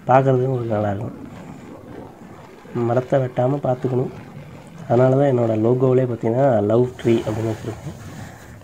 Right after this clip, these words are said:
மரத்தை வந்து பாதுகாப்பா வச்சிருந்தா நம்ம கொஞ்ச நாளைக்கு வாழுவோம்.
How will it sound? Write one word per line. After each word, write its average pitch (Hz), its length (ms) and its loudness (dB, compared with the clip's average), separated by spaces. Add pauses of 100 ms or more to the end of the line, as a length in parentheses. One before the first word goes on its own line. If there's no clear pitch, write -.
(360)
மரத்தை 123 460 0
வந்து 120 600 2 (120)
பாதுகாப்பா 113 420 2
வச்சிருந்தா 123 380 0
நம்ம 110 340 0
கொஞ்ச 107 200 0
நாளைக்கு 127 300 -2
வாழுவோம். 123 420 2